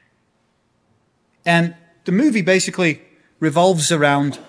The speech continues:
Clint Eastwood's character. He's a, he's a guy called Walt. And he's, he's an aging man, and he, uh, he's a, a, a white American, and he's living in a, a predominantly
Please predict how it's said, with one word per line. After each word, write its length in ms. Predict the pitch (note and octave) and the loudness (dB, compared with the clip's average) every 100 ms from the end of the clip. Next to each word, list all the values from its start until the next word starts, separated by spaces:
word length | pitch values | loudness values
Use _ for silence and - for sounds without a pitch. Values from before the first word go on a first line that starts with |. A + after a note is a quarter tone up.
| - _ _ | -20 _ _
Clint 220 | - F#3 E3 | -6 -4 -4
Eastwood's 360 | D#3+ D#3 B2 | -6 -6 -8
character. 460 | - F3+ D3+ A2 A#2 | -8 -8 -8 -8 -10
He's 200 | B2+ C3 | -10 -10
a, 40 | |
he's 240 | B2+ D3+ C#3+ | -12 -12 -8
a 40 | |
guy 200 | D3 F3+ | -6 -6
called 320 | - D3+ B2+ | -6 -8 -6
Walt. 440 | A#2+ G#2+ G2 - - _ _ _ _ _ _ _ _ _ - - | -8 -8 -10 -18 -20 _ _ _ _ _ _ _ _ _ -20 -6
And 140 | C#3+ | -4
he's, 140 | D3 - | -2 -4
he's 160 | D#3+ C#3+ | -6 -6
an 100 | D3 | -4
aging 360 | E3 F#3+ F#3 E3 | 0 0 0 0
man, 320 | C#3 C3 C#3+ - - - | -2 -4 -6 -14 -20 -10
and 160 | C#3+ | -6
he, 160 | C#3 C3+ - - | -4 -6 -10 -8
uh, 180 | C3 A#2+ | -6 -4
he's 240 | C3 C3+ | -6 -6
a, 260 | C3+ A2+ A#2+ - | -4 -6 -10 -18
a, 180 | A#2+ G#2 _ _ _ _ _ | -16 -16 _ _ _ _ _
a 80 | B2 | -8
white 300 | B2+ D#3+ F#3 | -2 0 0
American, 500 | F3+ E3 D#3+ D#3 E3 | 0 0 0 -2 -4
and 100 | D3 | -2
he's 200 | C#3 B2 | -2 -2
living 260 | D#3+ D#3 D3 | -4 -2 -2
in 140 | C#3 | -2
a, 240 | C3 B2 A#2 _ | -2 -4 -8 _
a 60 | - | -18
predominantly 920 | - D3+ E3 E3 E3 E3 D3+ D3 | -8 -2 0 2 0 -4 -4 -4